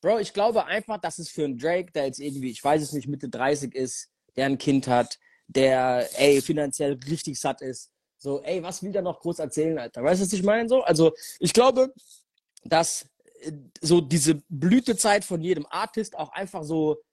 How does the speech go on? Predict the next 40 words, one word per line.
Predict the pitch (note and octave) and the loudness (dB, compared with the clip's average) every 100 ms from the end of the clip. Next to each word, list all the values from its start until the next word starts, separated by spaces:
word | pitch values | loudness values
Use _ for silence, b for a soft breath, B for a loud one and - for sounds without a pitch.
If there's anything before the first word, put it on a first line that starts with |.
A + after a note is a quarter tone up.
| _ _ | _ _
weißt | - F#3 G3+ | -6 -2 -2
du, | F3+ | -2
so | F3+ | -4
diese | E3 D#3 | -2 -4
Mitte, | D#3 G#3+ B3 G#3 G3 | -2 0 2 0 0
Ende | G3+ F#3+ | -6 -6
Zwanziger | - A3 C#4 C4 A#3+ G#3 | -6 -6 -4 -4 -4 -4
sind, | A#3+ A#3 | -6 -6
Alter, | G#3 - G#3+ G#3 | -12 -12 -12 -6
wo | E3+ | -6
das | E3 | -2
Leben | G3+ A3 | -2 0
noch | G3 | -4
so | F3 | -4
ein | E3+ | -4
bisschen | F#3+ F#3+ | -6 -6
anders | F3 F3 | -6 -4
betrachtet | E3 - A3 A3+ F3+ | -4 -4 -4 -2 2
wird | G3+ G3+ _ _ | 0 0 _ _
und | E3+ E3 | -2 0
dann | F#3 E3 | 2 4
wird's | G3+ G3+ | 4 2
schwieriger. | - F#3+ G#3 F#3 A#2 - | 2 6 6 4 0 0
Also | D3+ E3+ | 2 4
im | E3+ E3+ | 6 6
Hip-Hop | G3 G3 - | 6 4 4
jetzt | C3 | 0
meine | A#2+ G#2+ - | -2 -4 -6
ich | - | -8
so. | A#2+ b b | -6 b b
Und | E3 E3+ | 2 4
ich | F3+ - | 2 4
glaube, | F#3 A3+ A3+ B3 C4 _ _ | 6 6 4 2 0 _ _
dass | D#3+ E3 C3+ | -6 -6 -2
wir | F3 A3+ | 0 2
einfach | G3+ A3+ C4 C#4 _ _ _ _ - | 0 -6 -8 -10 _ _ _ _ -12
diese | D3 D#3+ | -10 -6
Tragödie | D#3 C3+ G#3+ F3+ E3 | -6 -2 -2 0 -2
erlitten | D3 C#3+ C#3 | -2 -6 -6
haben | D3 G#3+ | -8 -8